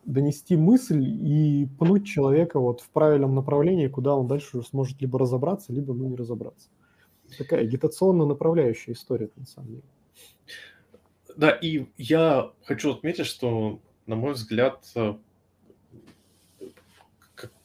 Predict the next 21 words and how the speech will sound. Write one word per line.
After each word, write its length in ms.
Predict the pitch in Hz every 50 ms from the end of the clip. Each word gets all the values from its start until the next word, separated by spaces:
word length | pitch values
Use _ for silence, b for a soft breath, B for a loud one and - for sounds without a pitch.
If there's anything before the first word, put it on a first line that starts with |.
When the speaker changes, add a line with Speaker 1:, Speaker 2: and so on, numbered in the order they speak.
| _ _ -
Speaker 2:
конференция 560 | 139 127 120 - 135 147 147 120 - 120 110
Дотнекст 640 | 110 113 110 - 113 113 107 107 - - - - 110
и... 340 | 107 104 101 98 101 98 - _ _
Ну, 160 | - - 165
давайте 360 | 135 139 151 175 160 - 117 110
честно, 320 | - 123 104 - - -
кто 200 | - - 196 196
пр-, 140 | 190 147 107
кто 340 | - - - 175 165 147 120
собирает 460 | - - 113 110 117 113 107 104 104
доклады? 520 | 110 107 - - 104 104 - 110 113 113 B B B B B B B
Э, 240 | 120 117 55 - 120 120 - 117 113 - - - - - 120 113
программный 360 | - 151 151 180 175 143 123
комитет. 440 | 117 - 120 117 117 - - - -
То 60 | -
есть 140 | - - -
программный 340 | - - - 208 220 185 -
комитет, 360 | - 127 120 120 127 120 -
в 40 | -
частности, 500 | - 123 147 - 180 - - - - - -
они... 440 | 120 123 139 147 165 180 180 -